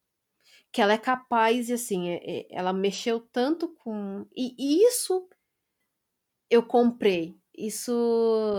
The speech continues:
então, lembrando, é uma comédia romântica, né? Então a gente tem que, acho que permitir certas liberdades ao filme. Mas realmente, concordo com você, é, é... não é realista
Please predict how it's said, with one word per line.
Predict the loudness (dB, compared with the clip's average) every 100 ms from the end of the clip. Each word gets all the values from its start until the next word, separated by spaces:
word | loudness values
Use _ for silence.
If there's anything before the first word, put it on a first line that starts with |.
| -4 -6 -10 _ _ _ _
então, | -12 -10 -8 -12 -18 _ -8
lembrando, | 0 0 2 -2
é | -2
uma | -4
comédia | -4 -2 0 0
romântica, | 0 0 0 -2 -4 -8 -8
né? | -6 -4 -6
Então | -4 -4
a | -4
gente | -4 -6 -4
tem | -4 -2
que, | -2 -4 -6 _ -12
acho | -8 -6
que | -4
permitir | -2 -2 -2 -4
certas | -4 -4 -4 -2
liberdades | -2 0 0 0 0 0
ao | -2
filme. | 0 -2 -2 -8 -8
Mas | -6 0
realmente, | 4 6 4 2
concordo | -2 0 0
com | 0 0
você, | 0 0 0
é, | 0 0 -2 -2 -4 -8 _ -20 _ _ _
é... | -6 -4 -4 -8 _ _ _ _ _
não | -4 0 2
é | 4
realista | 4 2 2 0 0 0 -2 -6 -8